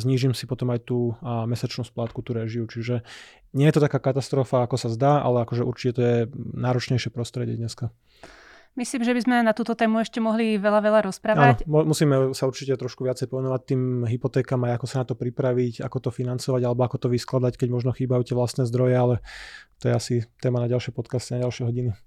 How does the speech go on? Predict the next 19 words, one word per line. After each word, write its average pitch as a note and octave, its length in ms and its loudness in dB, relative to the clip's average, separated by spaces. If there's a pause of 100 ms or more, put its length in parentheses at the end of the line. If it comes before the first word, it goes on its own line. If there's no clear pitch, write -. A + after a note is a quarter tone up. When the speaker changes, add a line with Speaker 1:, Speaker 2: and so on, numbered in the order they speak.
Speaker 2:
Už - 400 -8
teraz G#3+ 240 6
máme G#3 240 2
určite G3+ 320 -4
nápady, G3 400 0
ako F#3 240 -4
by G3 160 -4
tie G3 160 -2
témy G3 240 0
mohli G3 240 0
znieť, F3+ 400 -2
ale F3+ 320 -2
keď G3 160 -4
nám F#3+ 80 0
necháte F#3+ 320 -4
nejaké F#3 240 -2
svoje F#3+ 240 -4
otázky, G#3+ 640 -4
eh, - 260 -12